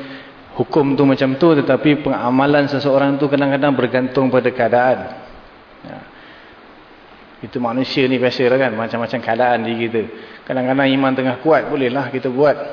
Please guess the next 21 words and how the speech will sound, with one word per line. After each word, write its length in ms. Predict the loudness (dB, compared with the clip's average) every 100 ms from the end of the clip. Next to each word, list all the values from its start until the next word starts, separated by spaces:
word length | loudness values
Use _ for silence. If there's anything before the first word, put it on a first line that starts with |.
| -14 -12 -8
kan, 80 | -6
amalan-amalan 560 | -4 -2 -2 0 -2
yang 180 | -2 -2
paling 260 | -4 -4 -4
muktamad, 480 | -4 -2 -2 -2 -4
yang 80 | -4
paling 160 | -4
afdal. 400 | -4 0 2 2 -2 -12 -16 -20 -10
Dalam 220 | -6 -4
keadaan 300 | -2 0 2
iman 260 | 2 0 0
kita 160 | 0 0
lemah, 460 | 0 2 0 0
keadaan 400 | 0 0 0 0
tidak 240 | 0 0 0
mengizinkan, 640 | 0 0 0 0 0 0
dapat 380 | 0 0 -2 -2
tentangan 340 | -4 -2 0
daripada 320 | 0 0 -2 -2
bermacam-macam 520 | -2 0 -2 -2 -4
pihak, 300 | -2 -2 -2